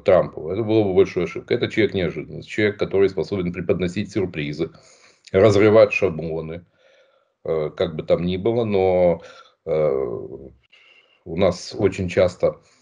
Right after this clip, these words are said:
э, в-, воспринимают одномерно политику. Э, Трамп очень непростая личность. И поверьте, он, да, он, он способен будет удивить. Поэтому ждём.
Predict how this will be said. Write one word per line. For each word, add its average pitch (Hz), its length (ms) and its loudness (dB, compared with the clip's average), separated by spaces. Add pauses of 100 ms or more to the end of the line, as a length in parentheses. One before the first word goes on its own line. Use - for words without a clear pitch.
(200)
э, 80 140 -2
в-, 82 360 0
воспринимают 87 800 0
одномерно 92 760 0
политику. - 640 -10
Э, 90 280 -2
Трамп 131 380 2
очень 92 580 -2
непростая 71 600 -6
личность. - 480 -20 (480)
И - 20 -16
поверьте, 139 380 2
он, 113 120 -2
да, 139 140 2
он, 131 300 -4
он 95 320 -2
способен 95 500 -2
будет 82 280 -4
удивить. 69 420 -12
Поэтому 180 340 2
ждём. 113 380 0